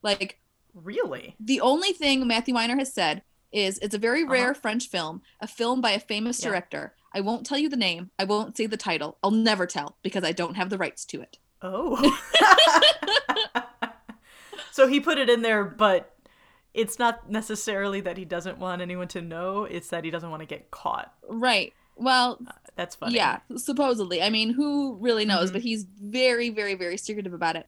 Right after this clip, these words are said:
Speaker 2: Yeah.
Speaker 1: And this woman has this whole long article where she's trying to, like, really pin down what this film
Speaker 2: Uh-huh.
Speaker 1: is, which is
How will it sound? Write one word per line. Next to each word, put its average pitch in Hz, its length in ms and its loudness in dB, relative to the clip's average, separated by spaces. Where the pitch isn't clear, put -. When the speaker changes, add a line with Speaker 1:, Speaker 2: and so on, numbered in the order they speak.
Speaker 2:
Yeah. - 280 -10
Speaker 1:
And 220 100 -2
this 214 100 -2
woman 214 220 -4
has 202 200 -2
this 196 120 -8
whole 220 500 -2
long 196 300 0
article 175 420 -4
where 170 120 -4
she's 185 200 -6
trying 175 340 -6
to, 185 120 -10
like, 156 300 -6
really 185 840 -4
pin 185 240 -6
down 160 320 -4
what 160 160 -8
this 175 180 -6
film 151 300 -8
Speaker 2:
Uh-huh. 208 240 -6
Speaker 1:
is, 240 200 -12
which - 160 -16
is 185 100 -18